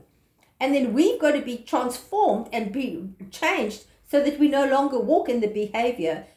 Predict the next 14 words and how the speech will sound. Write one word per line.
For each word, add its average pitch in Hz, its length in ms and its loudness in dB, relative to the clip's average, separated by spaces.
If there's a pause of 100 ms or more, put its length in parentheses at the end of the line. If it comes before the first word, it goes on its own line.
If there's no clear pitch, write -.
and 226 180 -2
the 214 120 -2
attitude 226 440 -4
that 180 160 -6
we 190 60 -4
once 170 360 -4
had. 151 260 -2
Excuse - 440 -14
me. 392 240 -8 (1120)
<coughs> 247 100 -4 (2000)
So 247 280 -2
God 302 580 2
called 415 380 -2
Saul - 720 -4